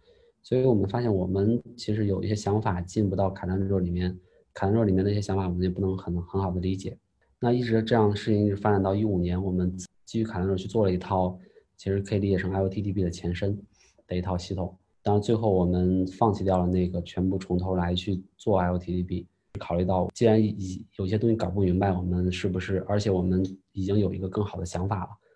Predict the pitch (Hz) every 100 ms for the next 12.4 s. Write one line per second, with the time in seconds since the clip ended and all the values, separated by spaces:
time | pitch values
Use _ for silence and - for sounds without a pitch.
0 | _ - 92 98 98 90 90 90 90 90
1 | 87 87 - 104 - - 90 107 - -
2 | - _ _ _ - 127 107 92 90 90
3 | - - 131 98 90 87 90 90 87 87
4 | - - - _ - 131 131 101 104 110
5 | 113 - 123 113 90 98 101 101 - _
6 | _ _ - 113 - 101 104 104 98 98
7 | 104 107 95 - - 104 98 92 - -
8 | _ _ _ - 95 107 139 113 - -
9 | - _ - 110 98 92 104 104 95 90
10 | 87 98 95 95 - _ _ 120 123 120
11 | 123 120 110 98 104 127 123 135 127 87
12 | 85 90 87